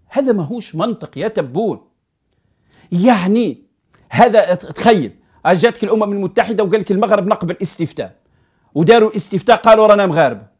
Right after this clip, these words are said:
واش راح تدير؟ آه يا البوليزاريو، خلاص لموا حوايجكم، راكم مغاربة، تطردهم، تخليهم يعيشوا كلاجئين على التراب الجزائري؟ ماذا ستفعل؟ هذا راهو ماهوش منطق. إذا كان منطق هذا نتاع استفتاء تقرير المصير،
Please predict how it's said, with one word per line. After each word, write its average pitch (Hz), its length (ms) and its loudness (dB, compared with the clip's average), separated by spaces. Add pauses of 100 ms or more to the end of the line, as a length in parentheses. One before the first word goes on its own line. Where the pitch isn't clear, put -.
(420)
واش 240 200 0
راح 156 160 2
تدير؟ 110 260 -16 (340)
آه 214 140 8
يا 208 140 2
البوليزاريو، 196 600 -2
خلاص 190 380 -4
لموا 196 220 -2
حوايجكم، 202 560 -4 (200)
راكم 202 300 0
مغاربة، 202 460 2
تطردهم، 214 760 2 (300)
تخليهم 220 460 2
يعيشوا 208 340 -4
كلاجئين 208 560 -2
على 180 100 -8
التراب 202 340 0
الجزائري؟ 196 680 -2 (340)
ماذا 226 280 0
ستفعل؟ 214 460 -6
هذا 330 200 2
راهو 247 140 4
ماهوش 240 380 -2
منطق. 285 580 0 (880)
إذا 254 200 4
كان 254 320 2
منطق 285 440 -2
هذا 185 320 0
نتاع 180 400 -2
استفتاء - 600 0
تقرير 202 400 -6
المصير، 254 500 -4